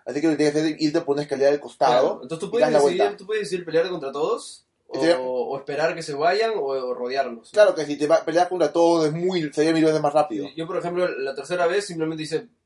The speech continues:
Speaker 2: corrí, o sea, me fui corriendo, me siguieron hasta el infinito, pero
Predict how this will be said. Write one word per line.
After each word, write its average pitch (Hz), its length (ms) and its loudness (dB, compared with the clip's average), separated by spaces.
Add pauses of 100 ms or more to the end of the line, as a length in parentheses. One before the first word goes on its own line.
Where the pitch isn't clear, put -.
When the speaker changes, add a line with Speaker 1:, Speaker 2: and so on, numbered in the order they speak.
(180)
Speaker 2:
corrí, 139 420 -6
o - 60 -12
sea, 131 240 -6 (120)
me 131 200 -10
fui 165 100 -10
corriendo, 190 680 0
me 139 100 -10
siguieron 185 380 -2
hasta 127 220 -8
el 120 60 -8
infinito, 160 460 -6 (120)
pero 127 400 -6